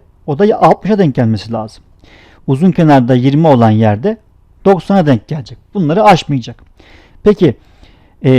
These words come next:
o en az kaç desimetre olacak diyor boş olan yer. Şimdi ben fotoğrafı büyütüyorum. Büyütebildiğim kadar çok büyüteceğim. En az boşluk kalsın diye.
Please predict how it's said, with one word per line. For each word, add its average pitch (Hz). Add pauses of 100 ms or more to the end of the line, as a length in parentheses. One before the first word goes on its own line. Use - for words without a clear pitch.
(800)
o 160
en 185
az 202
kaç -
desimetre 165
olacak 147
diyor 160
boş 143
olan 120
yer. 104
Şimdi 107
ben 131
fotoğrafı 139
büyütüyorum. 185 (360)
Büyütebildiğim 131
kadar 120
çok -
büyüteceğim. 202 (440)
En 143
az 123
boşluk 120
kalsın 117
diye. 156